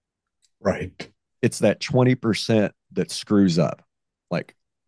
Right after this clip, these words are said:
Speaker 2: that's where we make our dollars, is, like, that one screw up you're gonna have in the week, knowing how to fix it without costing you a whole bunch of money. Like, that's, that's the lifetime of knowledge. Kinda like a story of, uh,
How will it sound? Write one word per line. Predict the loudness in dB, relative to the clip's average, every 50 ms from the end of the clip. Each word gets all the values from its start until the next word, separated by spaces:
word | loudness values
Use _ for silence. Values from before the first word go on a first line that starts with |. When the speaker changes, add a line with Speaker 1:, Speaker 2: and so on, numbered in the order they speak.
| _ -20
Speaker 2:
that's | -18 -8 -2 0 2 2 0 0 2
where | 2 4 4
we | 4 4
make | 2 2 0 0 0
our | 0 0
dollars, | 2 4 4 4 4 2 2 0 -2 -4 -6
is, | -8 -8 -10 -10 -12 -16 -10 -4
like, | -2 -2 -2 -2 -4 _ _ _ _ _ _ _ _ _ _ _ _ _ _ _ -10 -6
that | -4 -4 -2
one | 0 2 2 2 2
screw | -2 -4 0 2 2 2
up | 2 2 -2
you're | -4
gonna | -2 0 0 0
have | -2 -2 -4 -4 -4 -4 -4
in | -4 -4
the | -2
week, | -2 0 0 -2 -4 -6 -6
knowing | -6 -4 -2 -2 -4 -4
how | -4 -4 -4
to | -4 -4
fix | -6 -6 -6 -6 -4 -4
it | -4 -4 -4
without | -4 -2 -2 -2 -2 -2 -4
costing | -4 -2 -2 -2 -2 -2 -2 -2
you | -2 -2
a |
whole | -2 -2 -2
bunch | -2 -2 -4 -4
of | -6 -6
money. | -4 -4 -4 -6 -8 -10 _ _ _ _ _ _ _ -20
Like, | -20 -20 -20 _ _ -2
that's, | -2 -2 -2 -4 -10 -16 -18 _ _ _ _ _ _ _ _ _ _ _ _ _ _ _ _ _
that's | -4 -2 -2 -2 -2 -4 -4
the | -2 -2
lifetime | 0 2 2 0 0 -2 -4 -4 -2 0 0 0
of | -2 -2 -2
knowledge. | -4 -4 -4 -6 -8 -12 -16 -18 -20 -20 _ _ _ _ _ _ _ _ _ _ _ _ _ _ _ _
Kinda | 0 2 4
like | 4 4 2 0
a | -2
story | -4 0 2 2 4 4 4 4 2 2
of, | 0 0 -2
uh, | -2 -2 -2 -4 -6 -8 -10